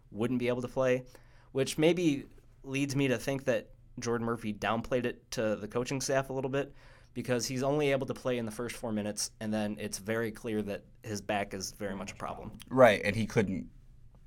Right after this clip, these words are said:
Speaker 2: he couldn't mo-, so it wasn't a question, a question of him asking to come out of the game or anything.
Speaker 1: Yeah.
Speaker 2: You know, he was trying to stay in the game,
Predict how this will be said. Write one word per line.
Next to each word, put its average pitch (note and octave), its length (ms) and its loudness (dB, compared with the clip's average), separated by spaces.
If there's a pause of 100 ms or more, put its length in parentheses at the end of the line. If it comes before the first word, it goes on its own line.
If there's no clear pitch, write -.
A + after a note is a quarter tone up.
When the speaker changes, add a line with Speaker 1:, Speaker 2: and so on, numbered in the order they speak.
(100)
Speaker 2:
he A2 140 -8
couldn't G2 340 0
mo-, G2+ 140 -2
so A2 220 6
it A2 40 4
wasn't B2+ 340 10
a G#2 60 4
question, G#2+ 420 4
a F#2 260 4
question G2+ 280 4
of F#2 80 -2
him G#2 240 2
asking F#2 360 -2
to F2+ 60 -6
come F#2+ 160 0
out F#2+ 140 4
of D#2+ 60 -4
the E2+ 80 -6
game A2 240 4
or - 20 2
anything. F2+ 460 -2
Speaker 1:
Yeah. - 140 -10 (180)
Speaker 2:
You G#2+ 80 2
know, E2+ 220 4
he A#2+ 200 2
was G2+ 200 0
trying A#2 400 6
to F#2+ 40 -2
stay G#2+ 240 2
in G#2 120 4
the F2+ 60 -2
game, G#2 420 2